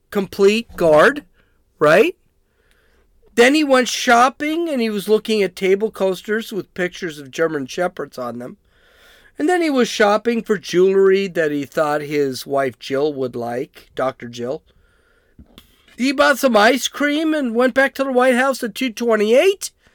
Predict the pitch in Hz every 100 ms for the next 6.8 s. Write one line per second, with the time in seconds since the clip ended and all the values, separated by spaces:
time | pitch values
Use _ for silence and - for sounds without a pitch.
0 | _ _ _ _ _ - 269 339 330 294
1 | 277 294 277 262 240 254 240 233 226 226
2 | 208 _ _ 190 185 - 190 185 175 156
3 | 131 95 - _ _ _ _ _ _ _
4 | _ _ _ - - 147 165 165 160 139
5 | 131 107 101 - - _ _ _ 151 143
6 | 151 147 143 131 139 135 110 -